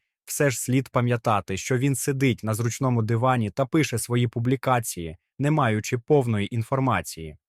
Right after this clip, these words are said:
Хоч якими б не були правильними його зауваження і пропозиції про реформування всього і вся в Україні,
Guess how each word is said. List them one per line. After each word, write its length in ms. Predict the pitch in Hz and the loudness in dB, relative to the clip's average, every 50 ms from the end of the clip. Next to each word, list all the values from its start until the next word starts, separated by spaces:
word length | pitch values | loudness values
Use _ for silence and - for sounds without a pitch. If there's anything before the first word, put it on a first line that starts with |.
| _ _ - | _ _ -4
Хоч 280 | - 180 175 - - | 0 0 0 0 0
якими 480 | 135 147 135 - - 160 151 131 117 101 | 0 0 0 0 2 2 4 4 4 2
б 60 | - - | 0 -2
не 120 | 143 170 | -2 -2
були 280 | 156 147 156 147 147 135 | 0 2 2 4 2 2
правильними 680 | - - 135 139 131 120 104 107 101 101 101 101 104 104 | 2 0 2 2 2 2 2 0 0 -2 -2 -2 -2 0
його 240 | 110 110 95 117 113 | 0 0 2 0 0
зауваження 840 | 98 113 110 110 110 107 123 123 120 113 95 95 92 90 85 - - | 2 2 2 2 2 2 2 2 2 2 0 -2 -6 -6 -8 -6 -4
і 80 | 135 123 | -4 -2
пропозиції 800 | - 123 120 - 131 123 113 123 135 123 104 - - 95 92 90 | 0 0 0 0 0 0 2 2 2 2 0 -2 -4 -6 -6 -4
про 220 | - - 110 110 | -2 0 2 2
реформування 800 | 113 110 - - 117 110 117 117 113 127 127 117 110 101 98 95 | 2 2 0 0 0 0 0 0 2 2 2 2 0 0 -2 -4
всього 580 | - - - 147 143 123 127 143 131 104 90 - | -6 -4 -2 0 0 2 2 2 2 2 2 0
і 100 | - 110 | -4 -6
вся 220 | - - - 127 117 | -4 -2 -2 0 0
в 80 | 107 | 0
Україні, 600 | 117 - - 123 120 123 131 135 123 104 92 87 | -2 -2 0 0 2 2 2 2 2 0 -2 -6